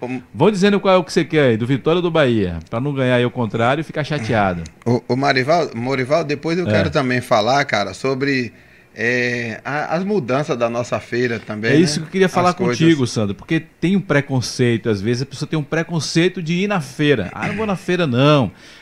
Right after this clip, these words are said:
Speaker 2: a feira lá só tem gente bebendo." Teve um tempo que o pessoal falava muito até de drogas ali na feira, mas há um bom tempo que a feira mudou, Sandro. A feira hoje tem sido um lugar chique.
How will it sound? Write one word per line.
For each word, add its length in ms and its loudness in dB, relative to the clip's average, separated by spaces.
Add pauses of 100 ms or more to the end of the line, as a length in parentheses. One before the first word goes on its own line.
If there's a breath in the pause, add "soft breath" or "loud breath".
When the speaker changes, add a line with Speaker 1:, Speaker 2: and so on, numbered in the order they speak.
Speaker 2:
a 100 -6
feira 240 -2
lá 100 0
só 160 -2
tem 280 0
gente 260 -2
bebendo." 720 2
Teve 220 -6
um 40 -6
tempo 200 -6
que 60 -20
o 100 -6
pessoal 180 -4
falava 360 -2
muito 280 -6
até 200 -6
de 100 -6
drogas 560 -2
ali 140 -2
na 120 -2
feira, 380 -2 (480 loud breath)
mas 400 -6 (540)
há 120 0
um 80 -2
bom 180 0
tempo 320 -4
que 80 -6
a 60 -2
feira 280 -4
mudou, 440 0
Sandro. 400 -6
A 20 -10
feira 260 -6
hoje 240 -2
tem 120 -8
sido 240 -10
um 20 -8
lugar 320 -4
chique. 720 -4